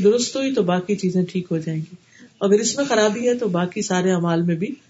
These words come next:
بگاڑ آ جائے گا۔ اور یہ حقیقت ہے کہ اگر نماز کا انسان ادا کرنے کا پابند ہو جائے تو باقی زندگی میں بہت اعتدال آ جاتا ہے، کیونکہ خود بخود ٹائم مینجمنٹ بھی آ جاتی ہے۔ پھر اسی طرح یہ کہ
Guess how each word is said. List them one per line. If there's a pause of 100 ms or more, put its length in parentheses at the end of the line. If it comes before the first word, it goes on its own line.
(280)
بگاڑ
آ
جائے
گا۔ (560)
اور
یہ
حقیقت
ہے
کہ
اگر
نماز
کا
انسان (200)
ادا
کرنے
کا
پابند
ہو
جائے
تو
باقی
زندگی
میں
بہت
اعتدال
آ
جاتا
ہے، (500)
کیونکہ
خود
بخود
ٹائم
مینجمنٹ
بھی
آ
جاتی
ہے۔ (1040)
پھر
اسی
طرح
یہ
کہ